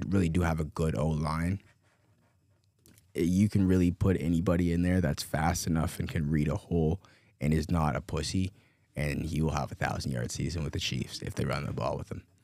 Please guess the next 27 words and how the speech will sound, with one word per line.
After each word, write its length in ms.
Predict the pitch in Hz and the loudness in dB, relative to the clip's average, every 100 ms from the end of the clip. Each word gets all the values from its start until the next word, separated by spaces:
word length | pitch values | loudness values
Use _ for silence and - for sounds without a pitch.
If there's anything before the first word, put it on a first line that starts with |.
| _ _ | _ _
for 180 | - 73 | -6 -4
seventeen 440 | - 62 - - | -2 -6 -8 -8
games, 340 | - - - - _ _ _ _ | -8 -8 -10 -14 _ _ _ _
which 220 | - - | -2 0
often 340 | 67 64 - | -2 -2 -4
doesn't 240 | 65 60 - | -6 -4 -4
happen 340 | 69 67 80 | -4 -2 -2
because 280 | 76 76 78 | -2 -2 -2
as 100 | 78 | -4
soon 260 | - 92 92 | -2 0 2
as 140 | 90 | 2
you 80 | 87 | 0
take 320 | - 87 - | 2 0 0
one 260 | 78 87 92 | 0 2 0
slight 420 | - - 90 - | 0 0 0 0
injury 400 | 87 92 95 98 | 0 0 2 4
or 80 | 87 | 2
one 220 | 85 87 | 0 -2
slight 340 | - 90 87 - | -2 -2 -2 -2
dip, 200 | 92 113 - | 0 0 -2
they're 120 | - | -4
like, 180 | 78 - | -4 -2
"On 180 | 107 135 | 0 2
to 40 | |
the 80 | 123 | 4
next 240 | 104 - - | 2 0 -2
guy," 260 | 78 80 | -2 -2